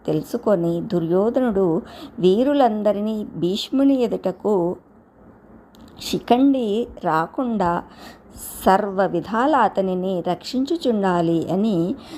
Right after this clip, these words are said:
చెబుతున్నాడు. భీష్ముడొక్కడు క్షేమంగా ఉంటే శత్రువులందరినీ పరిసమార్-, పరిమార్చగల సామర్థ్యం అతనికి ఉంది కనుక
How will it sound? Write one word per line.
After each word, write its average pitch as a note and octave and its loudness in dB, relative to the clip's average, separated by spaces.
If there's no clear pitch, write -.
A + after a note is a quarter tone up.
చెబుతున్నాడు. E3 0
భీష్ముడొక్కడు B3 2
క్షేమంగా A3+ 0
ఉంటే E3+ -2
శత్రువులందరినీ C4+ 2
పరిసమార్-, G#3 0
పరిమార్చగల A#3+ 2
సామర్థ్యం G3+ -2
అతనికి F#3 -2
ఉంది E3+ 2
కనుక E3+ -2